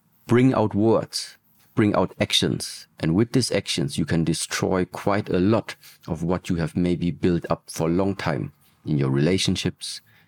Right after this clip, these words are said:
in your family, with your friends. And so therefore we say angriness is a quite powerful, is a quite powerful, let's say, force,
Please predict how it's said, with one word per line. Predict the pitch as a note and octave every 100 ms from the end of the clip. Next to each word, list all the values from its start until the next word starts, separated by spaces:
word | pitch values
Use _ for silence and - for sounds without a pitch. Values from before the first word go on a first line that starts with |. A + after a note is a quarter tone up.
| _
in | D#3
your | C#3+ C#3
family, | - F#2+ G2 F2+ F2 F2+ - - -
with | D#2 -
your | E2
friends. | - F#2 D2+ A#1+ - - - _ _ -
And | E2+
so | - F2
therefore | F2+ G#2+ A2+ G2 F2
we | E2+
say | - E2+ F#2 G2 - - _ _
angriness | F#2+ G2+ G#2+ F2+ E2+ F2+ F#2+ -
is | D#2 -
a |
quite | - - G2+ G2 G2+ - _ -
powerful, | A2 G2+ E2 - - - _ _ _ _ _ _ -
is | -
a | -
quite | - F#2+ G2 -
powerful, | - F#2 F#2 F#2 - F#2 E2+ E2 D#2+ - - - - -
let's | E2 -
say, | D#2+
force, | D#2 - - G2+ B2 C#3+ - -